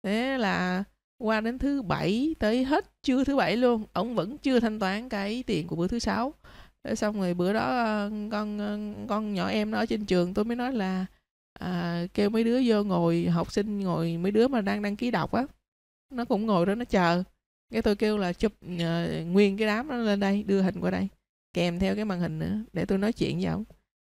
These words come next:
Xong rồi tôi mới nói là đây nè, sáng ngày hôm nay nè,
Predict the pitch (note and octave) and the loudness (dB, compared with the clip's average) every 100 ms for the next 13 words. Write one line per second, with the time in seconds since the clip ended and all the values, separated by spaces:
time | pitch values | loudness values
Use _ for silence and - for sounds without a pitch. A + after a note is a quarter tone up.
0 | _ - G3+ F#3 F#3+ G3 A3 A3 A#3 G3+ | _ -2 0 2 2 2 0 0 -2 -2
1 | F3+ G3 F#3+ F3+ F3+ - - G3 C#4 D#4+ | 0 0 0 -2 -4 -4 -4 -4 -4 -10
2 | A#3 G#3+ F#3 G#3+ G3+ G3+ G3 F#3+ | -6 -2 -2 -2 -2 0 0 -2